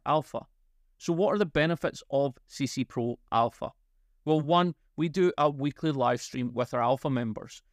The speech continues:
So in that live stream, we'll look at the charts, we'll look at market analysis, and we'll also look at specific investment opportunities that some of our members are in or looking to get into.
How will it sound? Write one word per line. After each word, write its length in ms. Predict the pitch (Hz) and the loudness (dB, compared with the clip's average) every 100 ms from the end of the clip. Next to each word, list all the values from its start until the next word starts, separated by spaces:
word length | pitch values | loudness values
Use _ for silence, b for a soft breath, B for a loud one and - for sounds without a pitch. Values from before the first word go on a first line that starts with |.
| - | -6
So 140 | 143 | 0
in 100 | 151 | 2
that 160 | 160 - | 2 2
live 240 | 131 131 | 2 2
stream, 300 | - 139 127 _ _ - | -2 -4 -6 _ _ -2
we'll 240 | 160 160 | 0 2
look 260 | 156 - - | 0 0 -2
at 160 | 127 - | -2 -2
the 40 | |
charts, 460 | - 175 170 - - | 2 4 4 2 -6
we'll 120 | 123 | -4
look 160 | 120 | -4
at 100 | - | -4
market 320 | 127 131 - - | -2 -2 -4 -4
analysis, 600 | 131 151 147 170 147 - _ _ - | 0 0 -2 -4 -4 -6 _ _ -2
and 160 | 190 | 2
we'll 100 | 214 | 2
also 300 | 214 220 - | 2 0 -2
look 340 | 208 147 156 - | 0 2 0 -2
at 220 | 135 135 - | 2 2 0
specific 640 | - 156 - 143 - 139 - | -8 -6 -2 -2 -2 -6 -4
investment 480 | 131 117 131 - 120 | -4 0 0 -2 -2
opportunities 640 | 127 131 - 139 131 120 | -2 -4 -2 -2 0 -4
that 120 | - 123 | -8 -4
some 220 | 127 127 | -2 -2
of 40 | |
our 120 | 127 | 0
members 460 | 120 123 117 120 - _ _ | 0 -2 -2 -4 -8 _ _
are 240 | - 127 - | -2 0 0
in 280 | 143 165 165 _ - | -2 -2 -4 _ -2
or 180 | 147 139 | 0 2
looking 300 | 135 - 127 | 0 -2 -2
to 100 | 113 | -2
get 140 | 117 - | -4 -2
into. 400 | 143 131 - | -4 -4 -8